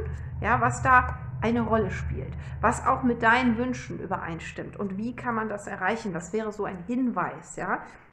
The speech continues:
Also sei bitte freundlich zu dir, nimm dir Zeit, nimm dir ruhig eine Zeit für dich alleine, in der du das überlegst, in der du dir eine Strategie zurechtlegst, ja, und in der du auch,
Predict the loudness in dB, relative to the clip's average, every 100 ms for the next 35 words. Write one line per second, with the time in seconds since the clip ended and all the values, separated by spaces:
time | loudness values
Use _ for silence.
0 | -2 0 2 0 0 2 2 2 -2 -4
1 | -2 -4 -4 -8 -20 _ _ 0 2 2
2 | 0 -4 -6 -6 -4 0 0 0 -2 -4
3 | -8 0 2 2 0 -6 -4 -4 -6 -8
4 | -6 -4 -4 -6 -8 -6 -6 -6 -6 -6
5 | -4 -2 -2 -2 -2 -4 -6 -6 -4 -4
6 | -4 -10 -20 -20 _ -4 0 0 2 0
7 | -2 -8 -14 -20 -20 _ _ -8 -4 0
8 | 0 -2 -4 -4 -2 -4 -6 -6 -8 -8
9 | -12 -10 -8 -6 -8 -2 -2 -2 -6 -20
10 | -20 _ -8 -4 -4 -6 -18 -20 -14 -2
11 | 0 2 2 2 2 0 6 6 6